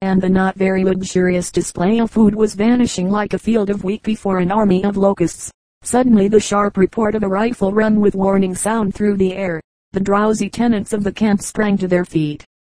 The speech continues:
The conductor hurried out to the platform.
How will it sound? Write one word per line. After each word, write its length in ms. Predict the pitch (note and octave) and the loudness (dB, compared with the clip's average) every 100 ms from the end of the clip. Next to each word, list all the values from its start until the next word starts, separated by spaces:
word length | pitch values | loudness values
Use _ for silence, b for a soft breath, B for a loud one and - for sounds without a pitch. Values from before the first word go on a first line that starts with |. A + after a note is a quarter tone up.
| - | -10
The 100 | - | -6
conductor 480 | G3 G3 G3+ - G3+ | -2 -2 -2 -2 -2
hurried 360 | G3+ G3+ F#3 - _ _ | 0 2 0 -4 _ _
out 220 | - A3 - | -4 -4 -4
to 100 | G#3 | -4
the 100 | G3+ | -2
platform. 640 | - G3 G#3 - F3+ E3 | 0 -2 -2 -2 -2 -2